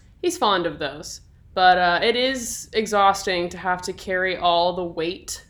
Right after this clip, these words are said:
of the movie knowledge in the relationship. But somebody has to do it. <laughs> And, um, it's a,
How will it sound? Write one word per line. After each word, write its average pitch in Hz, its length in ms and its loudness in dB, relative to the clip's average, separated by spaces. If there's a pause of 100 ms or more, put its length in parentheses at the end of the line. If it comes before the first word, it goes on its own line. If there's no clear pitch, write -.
(120)
of 190 320 0
the 202 80 0
movie 208 320 -4
knowledge 233 480 -2
in 247 120 -6
the 240 100 -4
relationship. 262 840 -6 (1900)
But 220 140 2
somebody 214 300 2
has 175 260 0
to 180 80 -12
do 180 160 0
it. 170 180 0
<laughs> - 220 0
And, 214 380 4
um, 202 280 4
it's 214 140 0
a, 214 80 0